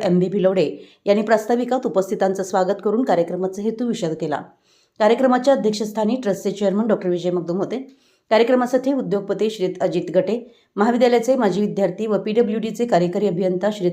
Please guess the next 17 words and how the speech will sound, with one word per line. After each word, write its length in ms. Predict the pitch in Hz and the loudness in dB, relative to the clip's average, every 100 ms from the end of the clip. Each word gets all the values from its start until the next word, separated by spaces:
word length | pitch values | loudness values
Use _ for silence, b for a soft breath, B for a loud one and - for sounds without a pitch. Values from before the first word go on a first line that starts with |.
| 175 | -2
क्रांतिकुमार 540 | 180 175 175 180 170 | -2 -2 -2 -2 0
मिरजकर, 380 | 175 190 190 240 240 B B B - | 0 -2 0 -2 -2 B B B 2
पोलीस 260 | 254 294 | 4 4
उपाधीक्षक 500 | 302 262 262 262 269 269 | 4 4 4 2 0 0
श्रीत 240 | - 214 | -2 0
अमोल 220 | 185 185 190 | 0 2 0
ठाकूर, 320 | 202 180 233 | 0 0 0
प्राध्यापक 440 | 233 175 180 180 | 2 2 0 0
युवराज 240 | 190 165 160 | 0 0 0
पाटील, 400 | 185 180 247 262 B B B 233 | -2 -2 -4 -8 B B B 2
कार्यकारी 360 | 240 269 285 | 4 4 2
संचालक 440 | 285 254 254 254 220 | 2 2 4 2 2
डॉक्टर 180 | 214 | -2
सुनील 260 | 180 185 185 | -2 0 2
लाडमुठे 440 | 185 214 262 185 | 2 2 0 2
उपस्थित 380 | 170 170 160 156 151 | 0 0 -6 -8 -8
होते. 380 | 143 143 - | -8 -10 -12